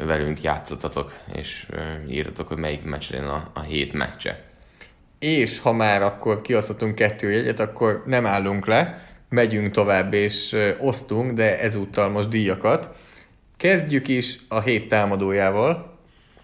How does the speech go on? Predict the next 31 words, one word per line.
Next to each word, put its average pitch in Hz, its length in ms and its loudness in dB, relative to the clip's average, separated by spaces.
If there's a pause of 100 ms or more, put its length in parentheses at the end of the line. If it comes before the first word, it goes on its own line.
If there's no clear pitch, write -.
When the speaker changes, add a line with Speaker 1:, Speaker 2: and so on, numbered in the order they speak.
(360)
Speaker 2:
Vitatkoztunk. 104 960 4 (840)
Óriási 175 600 12
vita 160 300 6
alakult 120 480 4
ki 131 100 2
ma 113 120 6
délelőtt. 95 480 2
Speaker 1:
Hát 101 120 -4 (220)
ez, 120 100 -10 (300)
ez 120 60 -4
óriástól 95 540 4
messze 101 360 2
volt, 131 540 2
de 107 220 4
két 123 380 4
jelöltünk 87 680 4
volt 110 420 4 (380)
a - 100 -2
hét 92 240 2
játékos 82 480 2
a 82 60 -4
pozícióra. 73 840 -2 (360)
És - 260 -4
érdekes, 139 360 4
de 104 160 2
nem 110 480 2
Dishon 95 300 4
Watson 85 340 2
volt 82 220 4
az 80 100 0
egyik 90 480 0